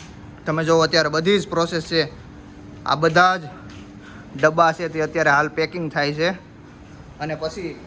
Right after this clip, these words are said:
આને માર્કેટમાં સેલ કરવામાં આવે છે. તમે જુઓ મિત્રો, આખે આખું ગોડાઉન છે અને આ ગોળની ચોકી છે. અહીંયા લાસ્ટ પ્રોસેસ અહીંયા પૂરી થાય છે, આ ગોળનું જે પેકિંગ હોય એ થઈ જાય છે.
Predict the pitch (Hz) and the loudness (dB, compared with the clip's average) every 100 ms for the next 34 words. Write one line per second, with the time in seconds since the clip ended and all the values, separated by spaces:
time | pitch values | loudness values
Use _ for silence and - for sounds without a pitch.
0 | - - 165 151 165 185 196 170 151 - | -18 -12 -10 -4 -2 -2 -6 -6 -8 -6
1 | 175 160 160 151 147 147 139 139 - 135 | -8 -6 -6 -4 -6 -4 -4 -6 -8 -12
2 | - - - - - 147 143 175 160 156 | -12 -16 -20 -18 -12 -10 -4 -4 -4 -6
3 | 160 139 - - - - 185 - 214 180 | -8 -8 -12 -16 -10 -2 -2 0 2 2
4 | 196 151 151 156 156 151 151 151 135 - | 0 -2 2 4 4 0 -2 0 -2 -4
5 | - - - 139 143 147 147 - - - | -16 -16 -4 2 4 4 0 -14 -16 -6
6 | 151 160 160 156 170 160 - 135 135 127 | 2 4 4 0 0 0 -2 -6 -4 -6
7 | - - - - - - - - - - | -8 -18 -18 -18 -18 -18 -18 -18 -18 -18
8 | - - - - 170 226 214 202 170 151 | -18 -18 -18 0 4 6 4 2 2 2
9 | 208 - 202 190 190 175 170 175 156 180 | 2 0 -4 -2 -2 -6 -4 -4 -4 0
10 | 196 185 160 156 170 185 - - - - | 0 0 -2 0 -4 -4 -10 -20 -20 -20
11 | - - - - - - - - - - | -20 -20 -20 -20 -20 -20 -20 -20 -12 -10
12 | 139 160 165 170 156 160 165 165 175 165 | 0 4 4 2 2 0 0 -2 -2 0
13 | 185 170 156 165 165 170 160 160 | 2 0 -2 -4 -2 -4 -6 -12